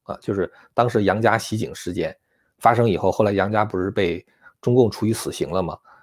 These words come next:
那有些人如果他去悼念杨家的话，他就会遭到迫害。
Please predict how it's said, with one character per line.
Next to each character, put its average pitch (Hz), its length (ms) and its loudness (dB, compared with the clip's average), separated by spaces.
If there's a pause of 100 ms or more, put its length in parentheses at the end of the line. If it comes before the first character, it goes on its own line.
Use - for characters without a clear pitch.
(140)
那 135 100 6
有 107 120 8
些 127 140 6
人 120 100 8
如 120 120 4
果 104 100 6
他 - 140 -4
去 - 120 -2
悼 123 200 6
念 95 160 0
杨 92 200 -2
家 127 160 6
的 107 120 4
话， 85 160 -2
他 101 120 -4
就 95 120 0
会 - 120 -2
遭 98 160 0
到 87 120 0
迫 - 180 -6
害。 - 240 -4